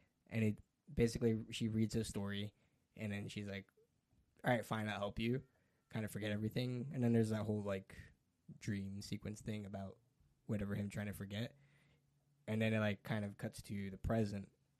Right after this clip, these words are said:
And, like, the, the thing was, like, once you take seventy steps, like, you'll basically forget everything. But, like, were those seventy footsteps that the camera showed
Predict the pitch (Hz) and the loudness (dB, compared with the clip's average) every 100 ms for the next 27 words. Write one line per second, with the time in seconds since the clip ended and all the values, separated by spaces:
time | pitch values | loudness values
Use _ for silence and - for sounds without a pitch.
0 | _ - 98 98 92 92 92 - 117 - | _ -6 -4 -4 -6 -12 -4 2 2 2
1 | 123 123 123 120 117 117 165 156 127 117 | -2 4 8 8 6 6 8 8 8 6
2 | - - _ _ _ - - - 151 139 | 2 -18 _ _ _ 2 6 8 8 8
3 | - 143 127 120 120 - 113 - - - | 8 6 8 8 6 8 6 6 -12 -16
4 | _ _ _ _ _ 101 101 101 104 - | _ _ _ _ _ -2 0 2 2 0
5 | 113 104 95 92 101 104 127 151 160 _ | -6 -10 -10 -12 -10 -6 -4 -4 -8 _
6 | _ _ _ - 135 131 139 147 156 160 | _ _ _ 6 8 8 12 12 12 12
7 | - 147 151 147 131 120 - 139 143 - | 12 12 12 10 8 6 8 8 8 8
8 | 117 - - 110 110 - - 98 117 | 6 6 6 6 6 2 0 0 0